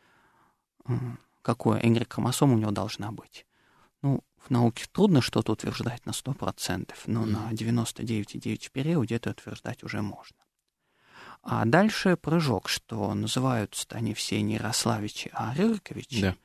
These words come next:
Speaker 1: А у Рюриковича, по легенде, его сыном является Игорь,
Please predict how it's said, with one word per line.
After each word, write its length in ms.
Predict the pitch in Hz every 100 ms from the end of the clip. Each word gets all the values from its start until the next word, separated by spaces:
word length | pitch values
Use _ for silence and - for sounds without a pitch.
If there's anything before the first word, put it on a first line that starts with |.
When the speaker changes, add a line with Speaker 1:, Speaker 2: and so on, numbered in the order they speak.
| _ _ _ _
Speaker 1:
А 300 | 123 110 110
у 180 | 107 113
Рюриковича, 760 | 131 127 113 - - - - - _ _ _
по 60 | 131
легенде, 800 | 123 135 127 120 113 101 113 - - _
его 240 | 113 110
сыном 420 | - - 107 104 107
является 560 | 104 104 104 110 - -
Игорь, 340 | 277 277 226